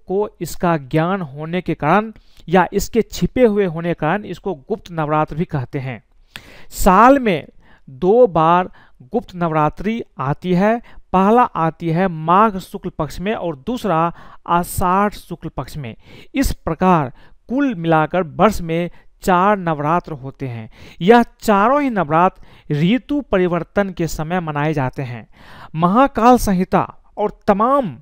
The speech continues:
शाक्त ग्रंथों में इन चारों नवरात्रों का महत्व बताया गया है। इसमें विशेष तरह की इच्छा पूर्ति तथा सिद्धि प्राप्त करने के लिए पूजा और अनुष्ठान किया जाता है।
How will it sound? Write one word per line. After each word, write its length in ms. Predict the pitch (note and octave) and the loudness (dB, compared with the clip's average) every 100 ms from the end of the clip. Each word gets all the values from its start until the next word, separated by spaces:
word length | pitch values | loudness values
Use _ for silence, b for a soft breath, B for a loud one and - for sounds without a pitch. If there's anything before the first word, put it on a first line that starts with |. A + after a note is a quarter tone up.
| - _ - | -20 _ -18
शाक्त 440 | - G#3 A#3 - | -2 2 2 2
ग्रंथों 420 | D#3+ E3+ E3+ G3 G#3+ | -4 -4 -4 -6 -6
में 220 | D3 - _ | -6 -10 _
इन 160 | G#3 F#3 - - | -10 -10 -12 -2
चारों 440 | G3+ G3 G#3+ A#3+ | 2 2 2 -2
नवरात्रों 520 | F#3 E3 E3 D#3+ F3+ | -2 -2 0 -2 -8
का 160 | E3 D#3+ | -8 -8
महत्व 320 | D3 D#3+ - | -6 -8 -8
बताया 320 | C#3+ C3 B2 A#2+ | -8 -6 -4 -6
गया 160 | A#2 | -8
है। 160 | G#2 - - _ b b - | -10 -14 -18 _ b b -8
इसमें 460 | A3 C#4 C4+ E3 - _ _ B B B - | -6 2 4 4 0 _ _ B B B -14
विशेष 480 | A#2+ F#3 F#3 C4+ - | -2 0 2 2 2
तरह 220 | G#3 F#3+ | 0 -2
की 120 | F3+ | -2
इच्छा 260 | F3+ - E3+ | -6 -2 -2
पूर्ति 460 | - D#3+ - F3 B2 b b | -2 -8 -6 -6 -8 b b
तथा 220 | F#3 F#3 D#3+ | -2 -2 -2
सिद्धि 380 | - E3+ A3 A3+ | -4 -4 -2 -2
प्राप्त 480 | - D#3 D#3+ - - | -2 -2 -2 -4 -8
करने 320 | E3 D3+ E3 E3 | -6 -4 -4 -4
के 160 | D3 | -4
लिए 380 | B2+ D#3 G3+ F3+ b b - - | 0 4 6 4 b b -20 -12
पूजा 480 | G#3+ A#3+ G3 F3+ E3 _ - | -8 -6 0 0 0 _ -6
और 160 | E3+ F3 | -4 -4
अनुष्ठान 560 | D3+ C#3+ - - E3 D3+ | -10 -14 -12 -6 -6 -6
किया 200 | D3 B2 | -6 -6
जाता 300 | A2 - A2 | -8 -12 -14
है। 180 | - | -16